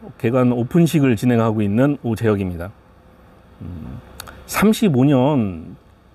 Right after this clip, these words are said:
그림 인생, <laughs> 그, 그림 인생 삼십오 년이라고 말씀드렸는데, 어, 우리나라 올림픽이 있었던, 에, 천구백팔십팔 년, 그때 처음 미술을 시작했습니다.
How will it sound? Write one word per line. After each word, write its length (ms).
그림 220
인생, 360
<laughs> 460
그, 280
그림 200
인생 160
삼십오 380
년이라고 380
말씀드렸는데, 800
어, 840
우리나라 340
올림픽이 880
있었던, 760
에, 1000
천구백팔십팔 960
년, 220
그때 240
처음 220
미술을 260
시작했습니다. 680